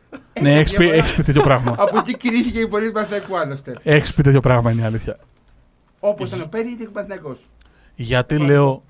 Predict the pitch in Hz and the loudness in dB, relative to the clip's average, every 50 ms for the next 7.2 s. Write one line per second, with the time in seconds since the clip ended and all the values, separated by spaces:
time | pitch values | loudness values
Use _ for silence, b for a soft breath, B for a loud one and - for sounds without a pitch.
0 | _ _ _ - 117 110 110 101 - _ 113 117 117 113 - 117 113 113 113 107 | _ _ _ -6 -6 -6 -6 -8 -10 _ -6 -6 -6 -6 -4 -4 -2 -2 -2 -2
1 | 120 123 117 - 120 120 113 113 120 123 123 123 120 120 120 117 120 120 - 131 | -4 -6 -4 -4 -4 -4 -2 -2 -2 -2 -4 -4 -6 -6 -6 -4 -6 -2 -2 -2
2 | 120 - - 120 120 117 117 117 - b b b b b b b b b b - | -2 0 -2 0 0 0 -2 -4 -8 b b b b b b b b b b -18
3 | 104 110 127 120 120 120 123 131 131 131 123 117 135 131 131 131 127 123 120 120 | -6 -4 -2 0 0 0 0 0 0 0 0 2 2 2 2 2 0 -2 -2 -2
4 | 127 123 127 131 147 151 139 131 110 113 104 101 - - _ _ _ _ _ _ | 0 0 2 4 4 2 2 0 -6 -6 -8 -8 -10 -16 _ _ _ _ _ _
5 | _ _ _ _ _ _ _ _ _ _ _ _ _ _ _ _ _ _ 117 117 | _ _ _ _ _ _ _ _ _ _ _ _ _ _ _ _ _ _ -14 -12
6 | 123 120 127 123 117 117 113 113 117 127 135 139 135 127 117 113 110 - 110 104 | -6 -2 0 2 4 4 4 2 2 4 4 4 4 2 0 -2 -4 -6 -8 -8
7 | 104 101 101 | -8 -10 -12